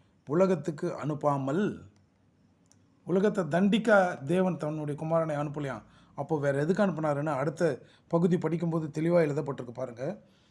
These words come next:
"அவராலே உலகம் ரட்சிக்கப்படும்படியாகவே அவரை அனுப்பினார்." உலகம் ரட்சிக்கப்படணும்.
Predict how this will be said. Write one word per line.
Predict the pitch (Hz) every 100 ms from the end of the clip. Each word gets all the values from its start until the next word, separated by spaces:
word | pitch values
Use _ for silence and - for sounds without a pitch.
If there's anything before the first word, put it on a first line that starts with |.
| _ _ _ -
"அவராலே | 147 214 220 208 165 160 165 101 95 _ _ _
உலகம் | 107 143 196 196 208 180 104 98 _ _ _ _ _ -
ரட்சிக்கப்படும்படியாகவே | 175 180 - 269 - - _ 240 220 202 196 185 160 160 160 151 143 135 170 185 98 98 - _ _ _
அவரை | 143 151 165
அனுப்பினார்." | 139 123 - 110 131 - _ _ _ _ _ _ _ _ _ _ _ _ _ _ _
உலகம் | 160 233 240 254
ரட்சிக்கப்படணும். | 202 147 196 175 139 113 110